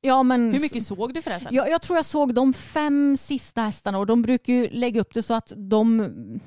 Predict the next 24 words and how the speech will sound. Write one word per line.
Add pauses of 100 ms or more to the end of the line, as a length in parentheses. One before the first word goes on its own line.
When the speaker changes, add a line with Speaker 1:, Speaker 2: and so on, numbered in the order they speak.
Speaker 1:
ja, (120)
fyraåringarna
som
har
fått
bäst
resultat
i
typ, (480)
ehm,
kvalklassen, (120)
Speaker 2:
Mm.
Speaker 1:
de
brukar
ju
läggas
lite
mer
sist
i (220)
Speaker 2:
Ja,
just
det.
Speaker 1:
programmet.